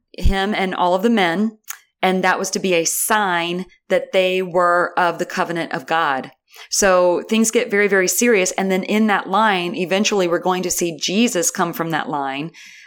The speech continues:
And we, as New Testament believers, we are actually grafted into that line because of forgiveness, and God,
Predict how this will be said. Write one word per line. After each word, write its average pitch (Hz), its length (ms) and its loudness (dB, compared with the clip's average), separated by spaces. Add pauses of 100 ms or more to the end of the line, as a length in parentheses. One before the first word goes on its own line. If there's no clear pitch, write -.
(120)
And 170 360 -2
we, 196 540 -2
as 170 320 0
New 214 260 0
Testament 175 460 -4
believers, 175 560 0
we 190 200 -2
are - 80 0
actually 180 400 -2
grafted 175 420 -2
into 170 220 -4
that 156 200 -4
line 170 300 -2
because 156 420 -4
of - 200 -4
forgiveness, 160 580 -4
and 151 140 -6
God, 156 340 0